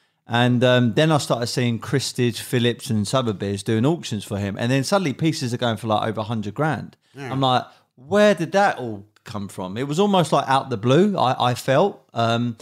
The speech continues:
Speaker 1: you know, when you see people that you know and their works are going for that amount of money, how, how does it kinda make you feel?
Speaker 2: Happy for them.
Speaker 1: That's good.
Speaker 2: Yeah,
Speaker 1: Good.
Speaker 2: completely and utterly happy for them.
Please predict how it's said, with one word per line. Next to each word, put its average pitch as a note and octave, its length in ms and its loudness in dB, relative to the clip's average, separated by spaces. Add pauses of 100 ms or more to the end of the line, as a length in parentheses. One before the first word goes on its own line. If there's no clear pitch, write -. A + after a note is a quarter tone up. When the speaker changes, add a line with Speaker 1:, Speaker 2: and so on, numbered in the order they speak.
(400)
Speaker 1:
you F3 120 -4
know, D3+ 100 4
when F3+ 180 2
you G3+ 140 2
see D#3+ 400 4
people C#3+ 340 0
that B2 180 2
you B2 140 2
know B2+ 220 2
and A2 100 0
their A2+ 140 0
works A2+ 280 -2
are A#2 40 -4
going A2 180 0
for A2 100 -10
that A#2 120 0
amount A2+ 200 -2
of A2+ 60 -2
money, A2 240 0
how, C3+ 260 0
how C3+ 160 0
does D#3+ 100 0
it D3+ 80 -4
kinda C#3+ 200 -2
make C3 220 -8
you B2+ 40 -2
feel? C3 320 -2 (440)
Speaker 2:
Happy F3+ 200 -14
for C3 220 -14
them. G#2 180 -16 (260)
Speaker 1:
That's A2 140 -12
good. D3+ 320 -4 (540)
Speaker 2:
Yeah, F3 160 -6
Speaker 1:
Good. - 80 -8
Speaker 2:
completely C#3 580 -16
and B2+ 120 -12
utterly G#2+ 220 -14
happy A2 280 -16
for F#2 240 -20
them. E2 180 -20